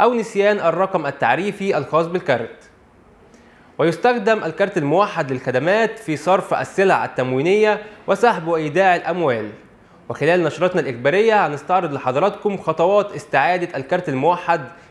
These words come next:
في حالة فقدانه. أولًا، يتم الإبلاغ بشكل فوري عن طريق الاتصال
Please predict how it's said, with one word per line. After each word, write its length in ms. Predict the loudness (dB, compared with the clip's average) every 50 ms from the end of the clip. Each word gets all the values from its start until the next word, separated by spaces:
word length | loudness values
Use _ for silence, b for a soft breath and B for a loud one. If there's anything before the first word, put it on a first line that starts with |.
| B B
في 100 | -8 -6
حالة 260 | -4 -2 0 0 0 0
فقدانه. 540 | -2 -4 -4 -2 2 2 2 2 0 -6 -10 -14 -18 -20 _ _ _ _ _ _ _ _ _ _ _ _ _ b b b b b b b b b b b b b b b b b
أولًا، 280 | 2 4 4 4 4
يتم 400 | 2 2 2 0 0 0 0 0
الإبلاغ 580 | -2 -2 -4 -4 0 2 2 4 4 2 0 -2
بشكل 460 | -4 -6 -4 -2 -2 -2 -2 -2 -2
فوري 420 | 0 2 2 2 2 0 -2 -2 -2
عن 180 | -2 -2 -2
طريق 360 | -2 -2 -2 0 0 0 0 0
الاتصال 680 | -2 -2 -4 -6 -6 -2 0 2 2 2 2 -2